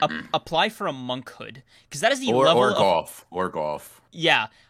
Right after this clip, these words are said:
Speaker 1: you, the level of patience required to watch, let alone find,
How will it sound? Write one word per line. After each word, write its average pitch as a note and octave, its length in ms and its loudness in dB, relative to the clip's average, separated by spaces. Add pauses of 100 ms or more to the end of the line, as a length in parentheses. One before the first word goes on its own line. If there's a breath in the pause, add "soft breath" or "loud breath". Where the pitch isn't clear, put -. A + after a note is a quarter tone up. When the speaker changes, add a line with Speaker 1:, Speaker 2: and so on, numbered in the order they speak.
(140)
Speaker 1:
you, F#3 300 -10
the F#3 200 -4
level A3 280 -4
of B3+ 140 -8
patience D#3 480 -12
required D3 640 -6 (380 soft breath)
to D#3+ 180 -6
watch, B2+ 560 -4
let D3+ 220 2
alone A3 460 -2
find, D3+ 400 -6